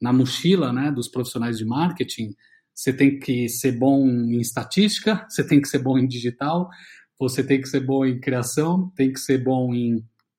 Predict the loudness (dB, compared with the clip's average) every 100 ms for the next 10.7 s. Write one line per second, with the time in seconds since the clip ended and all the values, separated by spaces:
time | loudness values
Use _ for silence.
0 | _ 4 4 4 2 -2 -2 2 4 4
1 | 2 -2 -4 -8 -6 -8 -6 -4 -4 -6
2 | -10 -8 -4 -2 0 -2 -2 -2 -4 -4
3 | -10 -10 -10 -12 -14 -14 -12 -12 -12 -6
4 | -4 -4 -6 _ -20 -4 -2 0 0 -2
5 | -4 -2 0 2 0 -4 -8 -14 _ _
6 | -20 _ -8 -6 0 2 4 2 0 -4
7 | -6 -4 -6 -6 -6 -6 -8 -8 -12 _
8 | _ _ _ 6 8 8 8 6 6 6
9 | 6 6 8 8 6 2 -2 0 0 -2
10 | -4 -8 -6 -4 -4 -2 -2